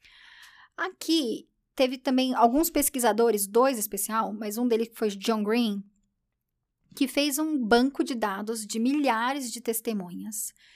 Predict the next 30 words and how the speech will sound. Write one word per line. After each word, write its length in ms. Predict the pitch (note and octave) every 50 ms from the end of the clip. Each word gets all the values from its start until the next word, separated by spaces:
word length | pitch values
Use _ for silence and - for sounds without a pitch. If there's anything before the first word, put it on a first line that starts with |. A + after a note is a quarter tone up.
| _ - _ -
e 80 | C4
qual 280 | B3+ - - C4 C4+ D4
a 20 |
altura 480 | D#4 D#4 D#4 D#4 - C#4+ C#4+ D4+ D#4 D4+
que 80 | D4+ C#4+
essas 240 | C4+ - C4+ -
testemunhas 640 | - C4 C4 C4 - C4 B3 A#3+ B3 B3 B3+ B3+ -
relataram. 580 | B3+ B3 C#4 D#4 - A#3+ G3+ F3 E3+ - G3+ _ _ _ _ -
E, 80 | - C#4 D4+
em 220 | E4 F#4 A4 A#4 G4
média, 680 | C#4+ A#3+ G#3+ G#3 G#3 A3 G#3 G#3+ A#3 B3+ C#4+ D#4+ E4+ G4+ -
as 200 | - C4 C4 -
testemunhas 640 | - C#4 C4+ - - D4 C4+ B3+ B3+ B3 C4 C#4 C4+
relataram 580 | - - C4+ C4 C4+ C4+ - A#3+ G#3+ G#3 G#3 A3+
uma 140 | A#3 B3 B3
altura 320 | B3+ B3+ B3+ B3 B3+ C4
média 540 | C4+ B3+ A#3+ A3+ G#3+ G#3+ G#3 G3 A#3+ B3+ B3
de 100 | A#3+ B3+
dois 240 | A3+ B3 A#3+ A#3+ A#3+
metros 420 | A#3 A3 A3 A3+ B3+ A#3+ A#3+ A#3+
e 60 | B3+
vinte 280 | A#3 - A#3+ A#3+ B3+ B3+
e 40 | -
seis. 480 | - - - - - - - - - - _ _ _ _ _ _ _ _ - - _ -
Mas 120 | D#4+ E4
aqui 280 | F4+ F4 - - E4+ D4+
vale 260 | C4+ D4+ D4+ D#4+ D#4+
lembrar 280 | D#4 D#4 D4 C#4+ C#4+
alguma 220 | C#4+ C#4 C#4 D#4 E4+
coisa. 540 | E4+ - A#3+ G3 G3 G3 F#3+ F#3 F#3 F#3+